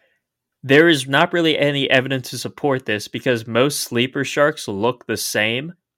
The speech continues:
unless you do, like, a D N A test. So you could look at another small species of sleeper shark and you could say, "Oh, it's a baby Greenland shark."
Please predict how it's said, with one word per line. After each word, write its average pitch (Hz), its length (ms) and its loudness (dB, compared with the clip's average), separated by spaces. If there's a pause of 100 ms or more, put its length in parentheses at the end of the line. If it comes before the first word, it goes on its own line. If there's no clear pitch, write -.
unless 113 360 -2
you 123 60 -8
do, 117 260 -4
like, 104 200 -4
a 104 60 -6
D 107 180 -6
N 101 100 -6
A 104 140 -4
test. - 480 -6
So 107 480 0 (240)
you 117 160 -10
could 131 140 -2
look 123 200 0
at 117 100 0
another 113 480 0
small 113 420 -4
species 113 460 -8
of 101 100 -10
sleeper 113 380 -8
shark 113 340 -4
and 113 120 -12
you 101 40 -14
could 107 140 -8
say, 107 220 0
"Oh, 117 120 0
it's 107 120 -4
a 107 60 -6
baby 107 280 -2
Greenland 104 420 -6
shark." - 380 -14